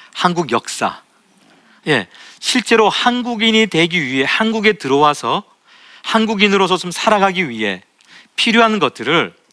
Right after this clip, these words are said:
단기로 가셔서 그 선교사 커뮤니티에서 혹은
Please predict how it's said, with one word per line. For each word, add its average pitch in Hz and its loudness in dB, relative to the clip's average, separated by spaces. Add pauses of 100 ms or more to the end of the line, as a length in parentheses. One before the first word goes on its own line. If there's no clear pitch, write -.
(340)
단기로 185 0
가셔서 143 -4 (500)
그 143 0
선교사 202 2
커뮤니티에서 165 -2 (440)
혹은 185 2